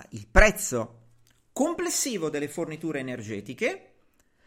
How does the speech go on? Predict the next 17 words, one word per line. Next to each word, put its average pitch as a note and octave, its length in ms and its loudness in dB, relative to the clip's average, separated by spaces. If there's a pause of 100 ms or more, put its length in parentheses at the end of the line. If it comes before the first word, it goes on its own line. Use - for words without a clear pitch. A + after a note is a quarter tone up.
(260)
il C#3+ 140 2
prezzo G#3 320 10
del E3 160 -2
gas F#3+ 380 2
lo D3 180 0
teniamo F3 540 4
alle D3+ 140 0
condizioni E3 600 0
di D#3+ 100 0
mercato D#3+ 460 2
globale, C#3 680 2 (1700)
il G#3+ 220 -4
prezzo B3+ 460 4
delle G3 460 4
rinnovabili A#3 960 4
non A#3 320 2
sussidiate F3+ 1120 -2